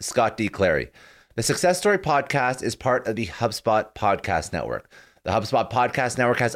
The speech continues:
other great podcasts like Marketing Made Simple, hosted by Doctor J J Peterson.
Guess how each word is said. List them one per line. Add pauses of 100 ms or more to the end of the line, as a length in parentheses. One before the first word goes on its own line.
other
great
podcasts
like
Marketing
Made
Simple, (240)
hosted
by
Doctor
J
J
Peterson.